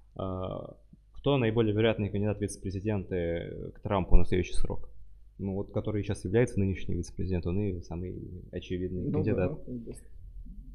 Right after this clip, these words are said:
Speaker 2: Трампа, конечно, возможны любые ходы, да, в избирательной кампании, но я думаю, что
Speaker 1: А
Speaker 2: все-таки
Speaker 1: кто бы
Speaker 2: он
Speaker 1: сюрприз поменять его на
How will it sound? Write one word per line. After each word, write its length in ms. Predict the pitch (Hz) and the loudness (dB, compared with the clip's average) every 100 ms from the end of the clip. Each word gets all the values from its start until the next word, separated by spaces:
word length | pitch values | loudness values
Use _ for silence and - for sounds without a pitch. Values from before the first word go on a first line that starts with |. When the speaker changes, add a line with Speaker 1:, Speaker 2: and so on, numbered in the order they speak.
| - - - | -16 -16 -12
Speaker 2:
Трампа, 460 | 139 131 131 135 127 - - - - - - - - | -8 -8 -8 -10 -12 -14 -12 -10 -8 -8 -12 -10 -2
конечно, 320 | 139 123 120 | -2 -2 -4
возможны 760 | 127 127 151 220 208 135 131 131 | -6 -4 -2 -2 -2 -2 -2 -2
любые 440 | 135 123 131 127 - | -2 -2 -4 -4 -6
ходы, 300 | 123 120 143 | -8 -6 -6
да, 300 | 117 127 156 127 | -6 -6 -6 -8
в 140 | 117 | -10
избирательной 480 | - 131 131 127 123 | -10 -8 -8 -8 -10
кампании, 420 | 135 - 120 117 | -8 -8 -8 -6
но 100 | 127 | -6
я 100 | 151 | -6
думаю, 280 | - 139 127 | -4 -4 -4
что 140 | - | -6
Speaker 1:
А 20 | - | -10
Speaker 2:
все-таки 260 | - 101 | -4 -2
Speaker 1:
кто 120 | - | 2
бы 60 | 113 | 2
Speaker 2:
он 60 | 110 | 2
Speaker 1:
сюрприз 460 | 113 - 131 127 | 0 2 2 2
поменять 460 | - 95 101 98 - | 2 6 6 6 -6
его 180 | 92 90 | -6 -4
на 340 | 87 90 | -6 -8